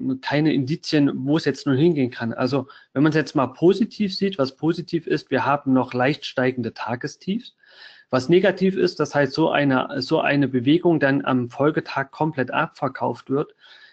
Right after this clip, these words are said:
Und, ähm, hier wüsste ich jetzt nicht, wohin die Reise geht. Also ich könnte es jetzt nicht sagen. Ich meine, müsste man heute Nachmittag noch mal schauen auf die Zahlen. Also die Abwärts-, also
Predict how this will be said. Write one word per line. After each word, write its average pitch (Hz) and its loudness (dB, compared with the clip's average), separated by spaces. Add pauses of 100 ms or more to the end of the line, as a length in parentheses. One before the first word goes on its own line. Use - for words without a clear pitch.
(160)
Und, 139 2
ähm, 135 2
hier 165 2 (380)
wüsste 147 0
ich 156 -2
jetzt - -2
nicht, 180 2
wohin 156 2
die 147 0
Reise 143 2
geht. 131 2
Also 123 -4
ich 143 -6
könnte 185 -2
es 135 -6
jetzt 139 -4
nicht 170 -4
sagen. 156 0 (460)
Ich - -12
meine, 147 2
müsste 156 -2
man 143 2
heute 151 0
Nachmittag 151 0
noch 147 0
mal 139 2
schauen 143 -2
auf 131 -4
die 131 -4
Zahlen. 147 -2 (340)
Also 139 2 (280)
die 147 4
Abwärts-, 185 0
also 131 -2